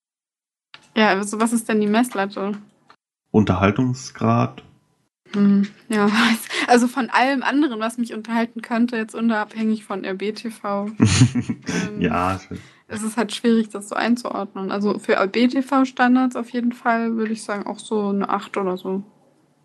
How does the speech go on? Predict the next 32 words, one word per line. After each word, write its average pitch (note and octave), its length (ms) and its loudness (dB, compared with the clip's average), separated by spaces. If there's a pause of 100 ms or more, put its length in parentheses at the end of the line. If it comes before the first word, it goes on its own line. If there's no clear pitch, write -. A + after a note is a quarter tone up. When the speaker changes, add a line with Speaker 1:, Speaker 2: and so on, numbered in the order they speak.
(320)
Speaker 2:
Okay, - 340 0
dann G2+ 140 6
sag G#2 140 4
ich G#2 120 -4
die G#2 120 4
neun. E2+ 260 2 (1300)
Speaker 1:
Wer A#3 160 6
ist B3 180 -2
denn B3 120 6
schon B3 140 0
der A#3 80 2
neue G#3+ 260 -2
Termin A3 400 2
bekannt? A#3+ 720 -4
Speaker 2:
Ja, G#2 380 6 (220)
der G2+ 180 6
siebenundzwanzigster B2 880 0
erster A2+ 480 2
zweitausendsiebzehn. - 1120 0 (1800)
Speaker 1:
Jo, A3 300 4
dann A3+ 180 2
wisst B3 200 0
ihr A#3 100 2
alle, A3+ 200 2
wann A3+ 180 4
ihr A3 80 4
wieder A3 200 0
einschalten A#3 600 2
müsst B3 440 0 (160)
zu - 160 2
Beards. A#3+ 600 0 (240)
Ähm, G#3 480 0